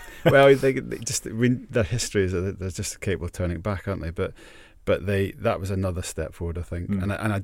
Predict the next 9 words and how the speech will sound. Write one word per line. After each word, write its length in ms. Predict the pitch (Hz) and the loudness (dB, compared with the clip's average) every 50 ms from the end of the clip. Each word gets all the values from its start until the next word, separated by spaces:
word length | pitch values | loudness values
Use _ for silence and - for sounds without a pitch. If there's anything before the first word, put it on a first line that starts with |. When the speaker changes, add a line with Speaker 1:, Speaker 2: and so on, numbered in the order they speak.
| - 98 | -2 -4
Speaker 2:
I, 180 | 110 104 - 120 | -4 -4 -4 -6
I, 840 | 104 113 294 - - - - - - _ - - - - - - - - - | -8 -8 -10 -14 -18 -20 -20 -20 -20 _ -20 -20 -20 -20 -20 -20 -20 -16 -12
I 60 | 104 | -12
think 300 | 104 - - 110 98 95 | -8 -4 -4 -4 -4 -4
they 120 | 95 101 98 | -4 -4 -4
need 180 | 98 98 92 | -4 -2 -2
more 400 | 101 107 107 113 113 110 107 107 98 | 0 0 2 2 4 4 4 2 2
than 200 | 92 92 95 95 | -2 -4 -6 -6
just 380 | - 90 - - - - - | -6 -8 -10 -10 -14 -16 -20